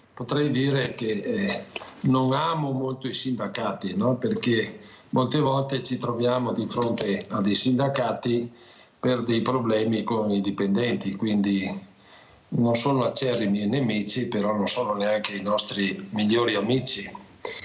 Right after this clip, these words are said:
Però è giusto che ci siano anche loro, perché il, eh, corpo, eh, operai,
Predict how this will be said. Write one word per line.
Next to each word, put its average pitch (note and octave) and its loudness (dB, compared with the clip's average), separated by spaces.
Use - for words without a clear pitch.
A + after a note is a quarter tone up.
Però A#3 2
è G#3 2
giusto F3 -2
che C#3 -4
ci C3 -6
siano C3+ 0
anche A#2 -4
loro, C#3+ 0
perché G2+ -4
il, G#2+ -2
eh, F#2 0
corpo, A2+ 0
eh, G2 0
operai, G#2+ 0